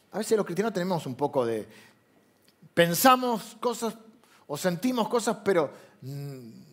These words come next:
como que no nos atrevemos a plantearlas. Y él lo plantea abiertamente con, con el Señor. Y le dice, "Yo siento que nos dejaste, que nos desamparaste". "Y mirándole Jehová", me gusta la, la traducción de la nueva, de la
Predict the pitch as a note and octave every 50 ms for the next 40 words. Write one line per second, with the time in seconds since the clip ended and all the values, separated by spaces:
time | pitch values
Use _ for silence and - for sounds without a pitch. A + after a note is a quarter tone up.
0 | C3 B2+ B2 B2 A#2 - - - - A#2+ - C#3 C#3 C#3 B2+ - C#3 C3+ B2+ A#2
1 | G#2+ G2+ - - - - C#3 E3+ G3 D#3+ G#3 G3 G3+ F3+ E3 E3 F3 D#3+ C#3 B2
2 | A2+ - A#2+ G2 G#2 A2 G#2+ G2+ G#2+ G2+ G#2 A2 A#2 - - - - _ G#3 F#3
3 | B3 C#4+ D4 C#4 A3 F#3 G3+ F#3+ G#3 A#3+ B3 A3+ A3+ A3+ - A3+ A#3+ C#4 C4+ G#3+
4 | F#3+ C#3 D3 C#3+ C3+ B2+ A#2+ A#2+ - - D#3+ - _ - C3+ C#3 C#3 B2 - C#3
5 | B2+ B2 A#2+ A#2+ C#3+ E3 F#3+ G3+ F#3 - F#3+ F#3 - C#4 B3+ - - C4 C#4 C#4
6 | - B3 G3 F3 G3 F#3 F3+ F#3+ F#3 C#4 D4 A#3 - - - - - - - _
7 | _ _ _ _ _ _ _ _ _ _ _ _ _ _ E3+ F#3+ G3+ G3+ G3 E3+
8 | G3 F3+ F3 E3 A3+ C4+ C#4+ A#3 - - - - - - _ _ _ _ _ _
9 | _ _ _ _ _ _ _ _ _ _ _ _ _ _ _ _ _ _ _ _
10 | _ _ _ _ _ _ _ - - - - _ _ - A3 G#3+ A3+ A#3+ C4+ D#4+
11 | D#4 C#4 A#3+ G#3+ G3+ F#3+ F#3+ E3+ - - F3+ F#3 G3+ G3 G3 F#3+ F#3 E3+ D#3 F3+
12 | G3 - G#3 F#3 E3+ E3 E3 D#3+ D#3+ D3+ D3+ D3+ - D#3 D#3 D#3 - - G3+ F#3
13 | F3 D#3+ D#3 D#3+ D#3 D3+ D3 - - D3 C#3 C3+ C3 C3 C3 C3 C3+ C3+ C3 A#2+
14 | A#2 A#2